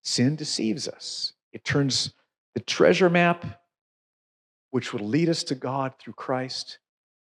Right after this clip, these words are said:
and it turns it into a list of do's and don'ts, which we pursue self-righteously to impress other people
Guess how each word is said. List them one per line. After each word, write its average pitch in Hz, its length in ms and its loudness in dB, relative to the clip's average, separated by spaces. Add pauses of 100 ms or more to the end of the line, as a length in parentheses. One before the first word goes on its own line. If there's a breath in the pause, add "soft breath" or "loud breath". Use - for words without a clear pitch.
(140)
and 98 60 -8
it 101 80 -12
turns 131 240 -6
it 120 80 -2
into 117 160 0
a - 20 0
list 107 240 -4
of 95 140 -10
do's 110 240 -10
and 110 100 -16
don'ts, 104 560 -10 (380)
which - 200 -14
we 113 100 -4
pursue - 460 -4
self-righteously 101 1040 -4
to - 180 -18
impress 92 340 -12
other 95 160 -12
people 87 480 -14